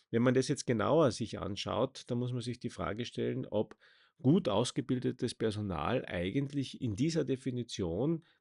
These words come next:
wirklich ausreicht im Wettbewerbsumfeld. Vielleicht geht's neben der guten Ausbildung auch um Engagement, vielleicht geht's in der Branche um besondere Freundlichkeit, besondere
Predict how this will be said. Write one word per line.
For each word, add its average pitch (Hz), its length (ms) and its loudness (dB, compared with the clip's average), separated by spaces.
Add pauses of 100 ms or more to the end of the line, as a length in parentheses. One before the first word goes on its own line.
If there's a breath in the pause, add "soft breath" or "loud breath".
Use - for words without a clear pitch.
wirklich 131 840 0
ausreicht 92 640 0
im 101 160 -2
Wettbewerbsumfeld. 87 1120 -4
Vielleicht 113 320 -4
geht's 131 280 0
neben 117 220 0
der 113 120 0
guten 131 280 -2
Ausbildung 120 600 -4
auch 107 340 -4
um 107 360 0 (320 loud breath)
Engagement, 113 640 2
vielleicht 113 320 -8
geht's - 180 -4
in 113 140 -6
der 110 80 -4
Branche 110 440 -6
um 110 120 -6
besondere 110 420 -6
Freundlichkeit, 120 800 -2
besondere 110 580 -4